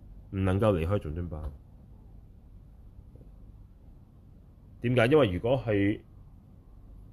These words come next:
離開嘅話，好機會，好大機會就係咩啊？好大機會就難以構成解決嘅呢件事。好，唔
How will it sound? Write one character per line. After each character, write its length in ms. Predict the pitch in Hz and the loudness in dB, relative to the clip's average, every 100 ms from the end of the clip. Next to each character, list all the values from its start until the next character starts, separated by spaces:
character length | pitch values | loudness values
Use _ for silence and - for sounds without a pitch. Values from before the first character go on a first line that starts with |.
| - | -10
離 180 | 98 90 | 0 0
開 20 | |
嘅 320 | 92 127 107 90 | 4 4 4 2
話， 140 | 87 | 0
好 100 | 95 | -4
機 120 | 101 | -2
會， 220 | 107 90 - | -2 -2 -2
好 100 | 139 | -2
大 120 | 123 | 0
機 140 | 90 123 | 0 0
會 100 | 92 | 0
就 100 | 78 | -2
係 20 | |
咩 100 | 80 | -4
啊？ 60 | 76 - | -8 -6
好 100 | - | -4
大 120 | 120 92 | 0 0
機 100 | 107 | 0
會 60 | |
就 140 | 92 80 | -2 -4
難 220 | 69 71 | -6 -8
以 220 | 76 80 - - - | -8 -10 -12 -18 -8
構 140 | 87 | -8
成 160 | 76 67 | -8 -12
解 80 | - 85 | -12 -12
決 100 | - | -10
嘅 100 | 76 | -12
呢 80 | |
件 180 | 71 65 | -12 -14
事。 100 | - - - - - - - - - - - - - - - - - - - - - - - - - - - - - - - - - - - - - - | -16 -20 -20 -20 -20 -20 -20 -20 -20 -20 -20 -20 -20 -20 -20 -20 -18 -18 -18 -20 -20 -20 -20 -20 -20 -20 -20 -20 -20 -20 -20 -20 -20 -20 -20 -20 -20 -4
好， 140 | |
唔 40 | 143 | -2